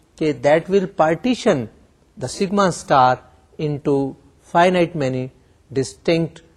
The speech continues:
classes۔ اس کی دو ایگزامپل ہم اس سے پچھلے لیکچر میں دیکھ چکے تھے، اور اس کا کانسیپٹ بلڈ کرنے کے لیے ہم نے دو ایگزامپلس اور دیکھیں، اور exactly میں نے even even language کے کیس میں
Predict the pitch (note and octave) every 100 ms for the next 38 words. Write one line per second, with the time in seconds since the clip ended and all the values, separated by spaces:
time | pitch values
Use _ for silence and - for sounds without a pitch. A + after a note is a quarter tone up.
0 | _ - B2 A#2 B2+ G2 - _ _ _
1 | _ _ _ _ F3 - D#3+ C#3+ A3+ G3
2 | E3+ E3+ F#3 F3 E3+ D#3 E3+ E3+ D#3+ E3+
3 | E3 F#3 E3+ E3+ C#3+ D3 - E3+ F3 E3+
4 | G#3 A#3+ _ _ _ _ - D3 D3 D3
5 | - - D3 - D3+ D3+ D3+ - E3 -
6 | C3+ C3+ C#3+ C3+ C#3 C#3+ B2+ C3 F#3+ -
7 | _ _ C3+ C3 C3+ C3+ C3+ - B2 C#3+
8 | D3 B2+ A2+ B2 A#2 B2+ A#2 - B2+ B2
9 | B2 B2 - A2+ A#2+ - F3 - _ _
10 | - C#3+ D3 D3 C#3+ G#3+ G#3+ A#3+ G3+ -
11 | - _ _ - C3+ C#3+ C#3+ C#3 C3 D#3
12 | D3+ D#3+ D3+ D3 C3+ C#3+ C#3 D3+ D3+ C#3
13 | D3 C#3